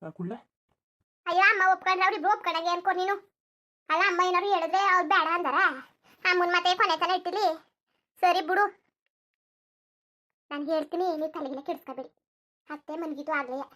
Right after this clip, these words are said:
Speaker 2: ಯಾಕೋ ಕಾಡು ಸಸಿ ಇದ್ದಂಗೆ ಅದವ. ಆ, ಅಷ್ಟು ಹೊಲ್ದಿಂದ ನಡ್ಕೊ ಬಂದ್ಬಿಡ್ತು. ಅದು ಅಲ್ದನೆ, ಆ, ತಗೋಗಿತ್ತು. ನೀವು ಔಷಧಿ ಹೊಡಿತಿದ್ದಲ್ಲ ನಿಮ್ಮಪ್ಪ, ಅಲ್ಲಿಗೆ ನೀರು ಹೊತ್ತು ಕೊಡ್ತಿತ್ತು. ಬೇಡ ಬೇಡ ಅಂದ್ರೂ ಕೇಳಲಿಲ್ಲ, ಒತ್ತು ಬಿಡ್ತು ಚೆನ್ನಾಗಿ.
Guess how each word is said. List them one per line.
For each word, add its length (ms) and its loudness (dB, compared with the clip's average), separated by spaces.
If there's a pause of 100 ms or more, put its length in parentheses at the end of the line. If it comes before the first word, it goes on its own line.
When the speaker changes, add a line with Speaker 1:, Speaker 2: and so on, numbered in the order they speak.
(480)
Speaker 2:
ಯಾಕೋ 200 -12
ಕಾಡು 320 -6
ಸಸಿ 260 -8
ಇದ್ದಂಗೆ 220 -8
ಅದವ. 220 -6 (580)
ಆ, 140 -12
ಅಷ್ಟು 160 -14
ಹೊಲ್ದಿಂದ 320 -4
ನಡ್ಕೊ 300 -10
ಬಂದ್ಬಿಡ್ತು. 320 -10 (640)
ಅದು 200 -6
ಅಲ್ದನೆ, 300 -4 (640)
ಆ, 520 -14
ತಗೋಗಿತ್ತು. 540 -10
ನೀವು 320 -8
ಔಷಧಿ 180 -8
ಹೊಡಿತಿದ್ದಲ್ಲ 440 -10
ನಿಮ್ಮಪ್ಪ, 320 -16 (640)
ಅಲ್ಲಿಗೆ 320 -8
ನೀರು 160 -6
ಹೊತ್ತು 180 -8
ಕೊಡ್ತಿತ್ತು. 380 -14
ಬೇಡ 260 -12
ಬೇಡ 100 -8
ಅಂದ್ರೂ 180 -12
ಕೇಳಲಿಲ್ಲ, 440 -8
ಒತ್ತು 200 -8
ಬಿಡ್ತು 180 -18
ಚೆನ್ನಾಗಿ. 460 -12